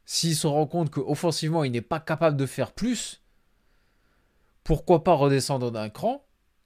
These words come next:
tu joues six, avec ton niveau technique en plus, t'auras des fa-, il aura des facilités à ressortir le ballon très très proprement, à casser une première ligne, et après, il donne le ballon à quelqu'un qui saura mieux gérer la création.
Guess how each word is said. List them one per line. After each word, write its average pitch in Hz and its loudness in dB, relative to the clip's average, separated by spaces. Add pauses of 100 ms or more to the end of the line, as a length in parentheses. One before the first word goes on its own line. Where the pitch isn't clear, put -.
(140)
tu 151 -4
joues 110 -6
six, - -4 (260)
avec 139 0
ton 160 -4
niveau 156 0
technique 156 -4
en 131 -2
plus, 127 -6
t'auras 113 -4
des 110 -6
fa-, 117 -8
il 120 -4
aura 120 2
des 117 -2
facilités 147 0 (280)
à 110 -2
ressortir 135 0
le 131 0
ballon 127 2
très 135 -2
très - -6
proprement, 123 -2
à 110 -2
casser 123 -4
une 123 -6
première 113 -2
ligne, 196 2 (500)
et 117 -2
après, 202 0 (1500)
il 123 -4
donne 127 2
le 127 2
ballon 123 2
à 143 2
quelqu'un 139 -4
qui 143 -8
saura 117 -2
mieux 127 -2
gérer 120 -2
la 139 0
création. 135 -6